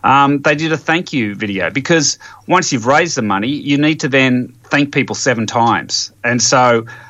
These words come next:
I said to them, "Look, we need to do a thank you video for them." Uh, and the point,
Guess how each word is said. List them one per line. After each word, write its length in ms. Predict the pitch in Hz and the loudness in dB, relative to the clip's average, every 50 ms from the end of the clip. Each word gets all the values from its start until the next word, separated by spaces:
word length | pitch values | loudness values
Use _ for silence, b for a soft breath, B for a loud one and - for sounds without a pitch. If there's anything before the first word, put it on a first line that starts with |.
| B B B | B B B
I 120 | - 120 | -2 -2
said 180 | 123 - 127 113 | 0 0 -2 -2
to 60 | 120 | -2
them, 80 | 120 120 | 0 -2
"Look, 140 | 117 113 - | -2 -2 -2
we 120 | 117 123 | 0 2
need 120 | 127 135 | 2 2
to 40 | 127 | 2
do 140 | 107 120 110 | 2 0 0
a 40 | 101 | 0
thank 300 | 95 - 135 147 143 143 | 0 0 0 0 0 0
you 80 | 135 | 0
video 320 | 117 131 139 143 151 147 143 | 0 2 2 2 2 2 0
for 140 | - - 131 | 0 -2 0
them." 320 | 156 165 185 220 262 - B B B B B B B | 0 2 2 0 -2 -4 B B B B B B B
Uh, 340 | - 127 131 131 131 135 - | 2 4 4 6 4 4 4
and 180 | 151 151 151 160 | 2 2 2 2
the 60 | 170 | 0
point, 360 | - - - 262 294 285 - | -2 -2 -2 0 0 -2 -4